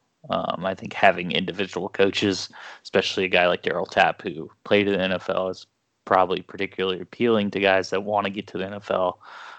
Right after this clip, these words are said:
Um, I know that was the knock on Charlie Wiles for much of the end of his tenure, was that he's not sending enough guys to the N F L when you're talking about the recruiting misses with the Farrells and the S-,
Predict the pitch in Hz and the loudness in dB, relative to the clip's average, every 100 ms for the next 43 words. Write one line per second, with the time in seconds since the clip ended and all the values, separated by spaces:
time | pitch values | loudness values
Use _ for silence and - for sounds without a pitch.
0 | - - 92 92 92 87 87 - - 101 | -14 -4 -2 0 0 0 -2 -6 -16 -8
1 | 101 95 95 95 95 - - 101 73 73 | -6 -2 2 4 4 0 0 0 0 2
2 | 92 87 85 98 - - 85 85 _ _ | 4 4 0 -6 -8 -6 -6 -8 _ _
3 | - - _ _ _ _ _ - _ - | -20 -20 _ _ _ _ _ -20 _ -20
4 | - - 101 104 - 92 95 98 95 87 | -18 -12 -4 -2 -2 -2 0 -2 -4 -8
5 | 104 - 123 120 104 95 95 92 92 92 | -16 0 4 6 4 2 -2 0 0 0
6 | 95 95 90 - 98 92 92 85 85 - | -2 -4 -6 -4 -4 -2 -2 -2 -2 0
7 | 62 62 78 64 71 - 71 69 67 69 | 0 -2 -4 -4 -4 0 0 0 -2 -6
8 | 107 - 69 - 73 76 - _ _ _ | -2 -2 -4 -2 0 -2 -6 _ _ _
9 | 101 98 92 104 92 92 95 - 98 92 | 0 2 2 0 0 0 -2 -4 -8 -8
10 | - 95 - 92 - 92 92 82 87 - | -4 -4 -2 -6 0 2 2 0 -2 -4
11 | 82 - - | -6 -4 -6